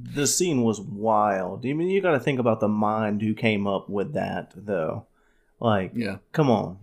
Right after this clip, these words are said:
Speaker 1: You're a little bit messed up if you're thinking about that stuff.
Speaker 2: <laughs> Yeah, well, Rob Bottin is very creative.
Speaker 1: What did he do, like, after The Thing?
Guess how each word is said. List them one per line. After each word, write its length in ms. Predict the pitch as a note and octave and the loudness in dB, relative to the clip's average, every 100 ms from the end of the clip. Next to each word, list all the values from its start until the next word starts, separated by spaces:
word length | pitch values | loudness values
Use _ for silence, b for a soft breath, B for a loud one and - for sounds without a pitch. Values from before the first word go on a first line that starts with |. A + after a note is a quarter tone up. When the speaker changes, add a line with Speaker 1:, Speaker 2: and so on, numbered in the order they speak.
| - | -8
Speaker 1:
You're 300 | D#3 F3 D#3+ | 2 6 6
a 60 | |
little 200 | B2+ A#2 | 6 4
bit 180 | A2+ G#2+ | 2 0
messed 300 | A2 G#2 - | 0 -2 -2
up 160 | G#2 G2 | -4 -4
if 80 | |
you're 140 | F#2+ G#2+ | -6 -4
thinking 240 | A#2 G#2+ | 0 0
about 240 | G#2 G2+ G2 | 0 0 0
that 160 | G#2+ | -2
stuff. 340 | - A2 - - _ _ _ _ _ _ | -6 -8 -8 -12 _ _ _ _ _ _
Speaker 2:
<laughs> 60 | D#3+ | 0
Yeah, 360 | D#3+ F3+ F#3+ F#3+ - | 4 4 4 -2 -12
well, 580 | D#3+ F3+ G#3+ A#3 G3 B2 B2 | -12 -8 -2 0 0 -4 4
Rob 320 | B2+ G3 F#3+ | 4 4 2
Bottin 400 | A3 G3 A3 A3+ | -2 -2 -2 -2
is 140 | C#3+ | -2
very 380 | A2 F#2 C3 E3+ | -4 0 2 2
creative. 440 | E3+ E3+ E3 G2+ - b b b - | 0 0 0 -2 -8 b b b -2
Speaker 1:
What 180 | D3+ A3 | -2 0
did 120 | A#3+ | 2
he 200 | A3+ F#3+ | 2 2
do, 440 | - C3 D3+ D3 | 0 0 2 0
like, 300 | B2 A#2 A2+ | 0 0 0
after 800 | - A2 A2+ A#2 A#2+ A2 G#2 G2+ G#2+ - | 0 2 2 0 -2 0 -2 -6 -10 -8
The 140 | A2 | -4
Thing? 560 | G2+ - G2+ F2+ D#2+ - | -4 -2 -4 -4 -10 -14